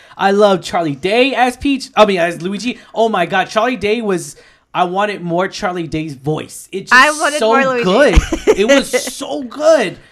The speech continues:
Speaker 1: Now the major question here, what we always talk about, because it's the major, uh,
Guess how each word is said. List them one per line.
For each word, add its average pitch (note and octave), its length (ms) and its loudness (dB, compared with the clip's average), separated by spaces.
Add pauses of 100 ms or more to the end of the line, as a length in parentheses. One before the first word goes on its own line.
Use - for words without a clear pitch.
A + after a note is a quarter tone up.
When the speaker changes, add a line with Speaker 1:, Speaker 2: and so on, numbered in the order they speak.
(380)
Speaker 1:
Now F#3 200 2
the F3 120 0
major F3+ 360 -2
question F#3 460 -4
here, C3+ 200 -8
what C#3 120 -6
we C#3+ 180 -4
always D3+ 260 -6
talk D#3 220 -6
about, B2+ 240 -4
because B2 300 -10
it's B2+ 140 -10
the C#3 100 -10
major, D3+ 480 -8
uh, A#2+ 280 -8